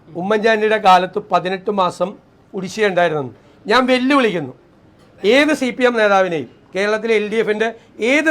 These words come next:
നേതാവിനെയും ഞാൻ വെല്ലുവിളിക്കുന്നു. നിങ്ങൾ തെളിയിക്ക്, പതിനെട്ട് മാസം ഉണ്ടായിരുന്നു, ആകെ ഉണ്ടായത് മൂന്ന് മാസത്തിൽ താഴെയാണ്.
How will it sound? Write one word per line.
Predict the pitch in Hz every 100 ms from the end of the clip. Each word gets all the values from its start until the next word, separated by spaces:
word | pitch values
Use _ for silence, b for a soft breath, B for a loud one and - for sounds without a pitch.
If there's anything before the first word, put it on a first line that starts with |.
| 269
നേതാവിനെയും | 247 240 233 233 220
ഞാൻ | 214
വെല്ലുവിളിക്കുന്നു. | 202 196 175 151 - b b 208
നിങ്ങൾ | 254 269 240
തെളിയിക്ക്, | 208 190 156 135 b b -
പതിനെട്ട് | 190 240 262 262 226
മാസം | 202 208
ഉണ്ടായിരുന്നു, | 180 170 147 - b b 175 220
ആകെ | 269 294 262
ഉണ്ടായത് | 208 202 202 190 226 254 - - 185
മൂന്ന് | 233 240
മാസത്തിൽ | 202 202 196 202 -
താഴെയാണ്. | 180 170 170 165 123